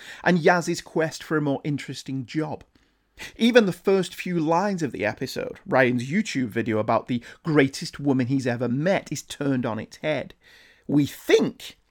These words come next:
he's talking about the Doctor, but he is instead talking about Grace, who dies in the final confrontation. As an aside, this was a weak spot for me personally, not due to the writing,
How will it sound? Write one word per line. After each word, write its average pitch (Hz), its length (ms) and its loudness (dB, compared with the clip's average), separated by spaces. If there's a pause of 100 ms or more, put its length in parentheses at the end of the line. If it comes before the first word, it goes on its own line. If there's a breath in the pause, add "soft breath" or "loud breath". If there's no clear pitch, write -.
he's - 160 -8
talking 139 400 4
about 113 280 -4
the 123 60 -6
Doctor, - 680 0 (340 loud breath)
but 139 100 2
he 143 160 4
is 285 220 2
instead - 560 -4
talking 143 360 -2
about 151 280 -2
Grace, 180 480 2
who 135 100 -6
dies 120 420 0
in 135 60 -2
the 135 80 0
final 117 320 -2
confrontation. 117 840 -2 (960 loud breath)
As 247 120 6
an 254 80 4
aside, 240 400 4
this - 220 -2
was 196 120 -2
a 185 60 2
weak 170 300 -6
spot - 260 -2
for - 120 -8
me 143 120 2
personally, 139 600 6
not 143 300 2
due 160 200 -2
to - 140 -2
the 120 100 -2
writing, 131 580 0